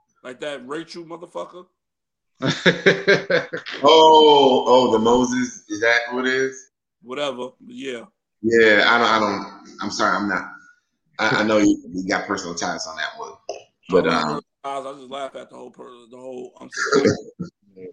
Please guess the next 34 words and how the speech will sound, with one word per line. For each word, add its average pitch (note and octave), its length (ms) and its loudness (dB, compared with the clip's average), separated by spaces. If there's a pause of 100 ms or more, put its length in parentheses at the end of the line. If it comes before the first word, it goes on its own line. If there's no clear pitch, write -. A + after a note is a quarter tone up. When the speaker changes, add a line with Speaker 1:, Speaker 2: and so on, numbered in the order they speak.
(880)
Speaker 2:
But C3+ 80 4
Speaker 3:
But G#2 100 6
yeah. G#2+ 180 6
Speaker 2:
I, - 60 -2
I, - 160 -2
I'm D#3 180 -10
talking, D3+ 260 2
I'm C#3 60 0
talking B2+ 460 0
majority, A2 380 2
yeah, G2 260 -6
like, F#2+ 240 -12
you F#2+ 80 -14
know. F2+ 100 -16 (640)
Speaker 3:
So, C3+ 320 4
so C#3+ 160 4
ladies, C3+ 720 4
um, A#2 300 4
that A2+ 120 6
are A2 140 2
watching, B2 300 2 (140)
thank A2+ 200 -4
you G2+ 100 -20
for G2+ 120 -4
the F#2+ 60 -8
comments. F#2+ 760 -2
Um, F#2+ 520 -2
really, B2+ 320 2 (160)
get, C#3+ 300 -2
tell D3 240 4
us, F#2+ 260 0
like, G#2 260 2
would B2 240 0
you C#3 500 2